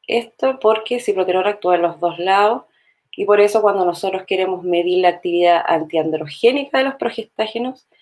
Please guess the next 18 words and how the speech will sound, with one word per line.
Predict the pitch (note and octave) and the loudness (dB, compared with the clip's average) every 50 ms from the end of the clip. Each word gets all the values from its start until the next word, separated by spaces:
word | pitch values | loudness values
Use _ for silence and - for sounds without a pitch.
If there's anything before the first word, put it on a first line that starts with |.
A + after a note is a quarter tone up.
| _ _ _ _ _ _ | _ _ _ _ _ _
s-, | _ - - - _ _ _ | _ -20 -20 -20 _ _ _
siempre | _ - - B3+ C4 C4 C4 - - C4+ C4 - A3 | _ -2 2 2 2 2 2 -2 0 2 2 2 2
el | G#3 G3+ | 0 0
gol | G#3 G3+ G3 | 0 -2 -2
estándar | - - - G3+ G3+ G#3 G3+ G3+ | -2 -6 -6 -6 -4 -4 -6 -2
para | - F#3 F#3 F#3 | 0 0 0 2
medir | G3 G3 G#3 A#3 B3+ C4 C4 _ _ _ _ _ _ _ _ - - | 0 0 -2 -2 -2 -2 -4 _ _ _ _ _ _ _ _ -2 -2
va | F#3+ | -2
a | F#3+ | -2
ser | - G#3 G3+ G3+ G3+ - _ _ _ _ _ _ _ _ _ _ | 0 0 -2 -2 -2 -8 _ _ _ _ _ _ _ _ _ _
ciproterona, | - - G#3 G3+ G3 F#3 F3 D3+ - - - - D3 | -2 -2 0 0 2 0 0 0 -2 -4 -8 -12 -16
¿sí? | - - - | -14 -14 -12
Como | - F3 F3+ F#3 F#3 | -10 -2 -2 0 2
para | F#3 F#3 F#3 | 2 0 0
que | F3+ | 0
tengan | G3 G3+ G#3+ G#3+ G#3 | -2 -2 0 0 0
una | G3+ G3+ G3+ | 0 0 -2
idea, | G3 G3+ G3 A3 A#3 B3 A#3+ A#3 B3 B3 - | -2 0 2 4 6 6 6 4 4 2 -4